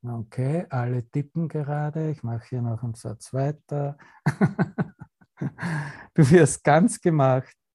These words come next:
wie du ganz machst. Denn in der Krankheit die Bitte um Gesundheit wahrzunehmen heißt, im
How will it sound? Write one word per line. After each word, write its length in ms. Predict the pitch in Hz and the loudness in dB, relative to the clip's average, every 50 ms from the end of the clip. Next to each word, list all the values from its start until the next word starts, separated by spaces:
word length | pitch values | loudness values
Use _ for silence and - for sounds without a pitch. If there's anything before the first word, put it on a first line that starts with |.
| _ _ _ _ _ - | _ _ _ _ _ -8
wie 280 | - 120 143 147 147 143 | -2 0 2 2 2 2
du 160 | - 147 120 | 0 -4 -4
ganz 460 | - - 131 123 123 127 - - - | -2 -2 -2 -2 -2 -4 -6 -8 -8
machst. 680 | 117 117 120 113 104 107 - - - - - _ _ _ _ _ _ _ _ _ _ _ _ _ _ _ _ _ - | -4 -2 -2 -2 -4 -6 -10 -16 -18 -18 -18 _ _ _ _ _ _ _ _ _ _ _ _ _ _ _ _ _ -4
Denn 220 | 131 123 127 - | -4 -4 -4 -2
in 240 | - 160 151 175 185 | 0 2 2 4 4
der 140 | 175 180 165 | 4 2 0
Krankheit 760 | 165 131 123 123 131 139 139 139 - - 117 104 - 123 - _ _ _ _ _ _ _ _ _ _ - | 2 0 -2 -2 0 -2 -4 -6 -8 -10 -8 -8 -8 -12 -18 _ _ _ _ _ _ _ _ _ _ -4
die 80 | 131 113 | -4 -2
Bitte 420 | - - 151 156 156 - 156 143 | 0 2 0 2 2 2 2 2
um 120 | 127 123 | 2 2
Gesundheit 800 | 110 127 117 - - - 160 175 190 196 190 - 139 123 104 113 | 0 -2 -4 -4 0 0 2 2 2 0 0 -2 -2 -2 -2 0
wahrzunehmen 920 | 123 123 127 151 147 - - 165 147 135 131 127 127 127 120 110 - - | 2 2 2 2 0 -2 -4 -4 -2 -2 -2 -2 -2 -2 -4 -6 -6 -2
heißt, 500 | - 160 156 135 113 104 101 - - - _ _ _ _ _ _ _ _ _ _ _ _ _ _ _ _ | 0 2 2 2 0 -2 -6 -12 -16 -18 _ _ _ _ _ _ _ _ _ _ _ _ _ _ _ _
im 360 | - 143 139 127 113 107 95 | -4 -2 -2 -2 -2 -6 -8